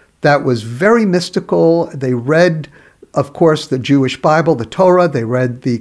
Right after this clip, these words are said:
Kabbalah, the Jewish mystical, uh, book, and, and the Talmud, of course. And they were really looking for the Messiah. Now, some of you might have Jewish friends that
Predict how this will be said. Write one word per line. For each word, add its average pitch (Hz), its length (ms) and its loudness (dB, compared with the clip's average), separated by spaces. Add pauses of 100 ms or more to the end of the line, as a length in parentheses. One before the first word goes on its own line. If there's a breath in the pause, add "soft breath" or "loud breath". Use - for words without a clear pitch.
Kabbalah, 135 640 0
the 147 120 -6
Jewish 131 440 -4
mystical, 185 720 -4 (240 soft breath)
uh, 165 140 0
book, 170 440 0 (520 soft breath)
and, 117 640 -4
and 113 240 -8
the 104 60 -8
Talmud, 185 440 0
of 170 140 -2
course. 160 480 -2 (500 soft breath)
And 151 360 0
they 233 260 0
were 127 260 0 (480)
really 156 540 0
looking 170 400 0
for 143 160 -2
the 117 60 -2
Messiah. 120 580 -2
Now, 143 180 0
some 196 240 0
of 180 100 2
you 160 120 0
might 160 160 2
have 156 200 0
Jewish 151 340 2
friends 147 500 -4
that 113 340 -6